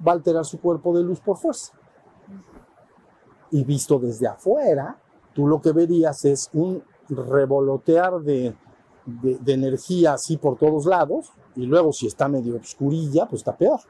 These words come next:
Porque entonces se asemeja a las... a, ¿ven esa, esa,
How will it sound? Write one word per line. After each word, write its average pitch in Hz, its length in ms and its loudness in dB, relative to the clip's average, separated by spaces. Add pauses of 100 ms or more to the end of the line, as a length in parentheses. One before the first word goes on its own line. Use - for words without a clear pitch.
(360)
Porque 117 180 -2
entonces 156 320 0
se - 80 0
asemeja 151 800 0 (460)
a 131 80 2
las... 131 400 -2
a, 135 140 -2 (360)
¿ven 175 240 2
esa, 220 260 -2
esa, 190 220 0